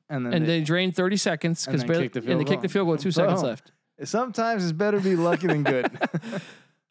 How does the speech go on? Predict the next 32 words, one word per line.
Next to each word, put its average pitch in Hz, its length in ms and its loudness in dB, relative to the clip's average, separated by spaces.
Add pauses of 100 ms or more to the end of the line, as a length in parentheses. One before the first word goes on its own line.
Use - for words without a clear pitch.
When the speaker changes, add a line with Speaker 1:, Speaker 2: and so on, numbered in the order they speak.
(100)
Speaker 2:
Uh, 214 380 4
how 226 100 2
about 277 160 2
our, 196 160 2
our 180 180 2
gals, 175 400 0
San 180 140 0
Diego 180 160 2
State, 165 260 0
getting 165 220 -2
back 156 180 0
to 147 80 -2
business, 160 300 0
housing 156 560 -2
Hawaii? 131 480 -2
I 127 40 -2
don't 160 120 0
know 160 40 0
what 147 100 -2
the 123 60 -12
final 127 220 -4
score 135 220 -2
was 117 160 -2
in 110 60 -4
that, 113 120 -4
but 117 140 -4
I, 123 80 -2
Speaker 1:
They 104 100 -2
did. 104 280 -6
Speaker 2:
they 160 100 0
were 151 120 -2
up, 131 200 -4